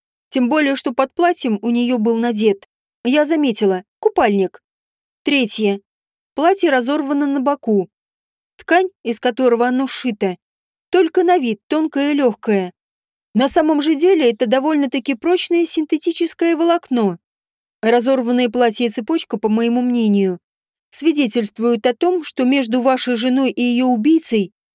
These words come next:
происходила борьба. И кроме того, вспомните сами выражение лица Эльмиры. Ужас, который застыл в глазах вашей супруги, тоже говорит о том, что она чего-то или кого-то испугалась перед смертью.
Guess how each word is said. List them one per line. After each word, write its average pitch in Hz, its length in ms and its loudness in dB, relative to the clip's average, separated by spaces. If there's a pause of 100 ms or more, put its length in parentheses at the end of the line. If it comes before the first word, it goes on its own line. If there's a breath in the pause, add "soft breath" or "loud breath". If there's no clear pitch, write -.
происходила 359 640 2
борьба. 226 500 0 (640)
И 359 80 0
кроме 233 380 0
того, 196 380 0 (500)
вспомните 349 640 0
сами 240 380 0
выражение 247 640 0
лица 269 400 -4
Эльмиры. 233 580 0 (640)
Ужас, 294 360 2
который 247 420 0
застыл 247 400 -2
в 208 40 -4
глазах 247 420 -2
вашей 262 260 -4
супруги, 202 640 -2 (500)
тоже 247 300 0
говорит 233 480 0
о 233 80 0
том, 339 260 -4 (460)
что - 240 -2
она 370 200 2
чего-то 339 520 0
или 320 320 0
кого-то 339 480 0
испугалась 247 800 -2 (200)
перед 254 220 -2
смертью. 208 640 -2